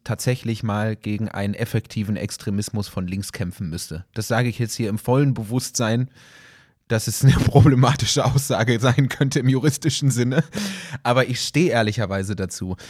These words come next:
Es wär so schön, wenn die linke Szene oder die linke Bewegung in Deutschland so gefährlich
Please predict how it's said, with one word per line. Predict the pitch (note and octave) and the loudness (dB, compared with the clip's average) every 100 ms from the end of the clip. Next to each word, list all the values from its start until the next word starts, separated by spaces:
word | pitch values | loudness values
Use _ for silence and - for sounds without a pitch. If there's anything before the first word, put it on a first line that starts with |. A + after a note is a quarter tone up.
| - - - _ _ | -20 -20 -20 _ _
Es | C3+ C3 - | 0 0 4
wär | D#3+ D#3 | 4 4
so | A#2+ D#3 | 4 2
schön, | E3+ - B2+ C3 G2 G#2 _ _ | 2 2 2 4 0 -6 _ _
wenn | G#2 B2 B2+ | -2 2 4
die | B2 | 2
linke | A#2+ C3+ E3 C3+ C3+ | 2 2 2 2 0
Szene | C3+ - B2+ C3+ A2 | -2 0 2 4 2
oder | G#2+ A2 | 2 0
die | A2 | 2
linke | A#2+ C#3 B2+ | 2 0 0
Bewegung | B2 G#2+ A#2+ A2+ A2 A2+ A2+ - - - _ | 0 2 0 2 2 2 -2 -10 -20 -20 _
in | C3 A#2+ | 0 4
Deutschland | A#2+ B2 B2+ A#2+ | 4 4 0 -2
so | G#2+ A2+ E3+ | 0 4 4
gefährlich | F3+ E3+ - B2 A#2 G#2 G2+ - | 4 2 2 0 0 -4 -8 -12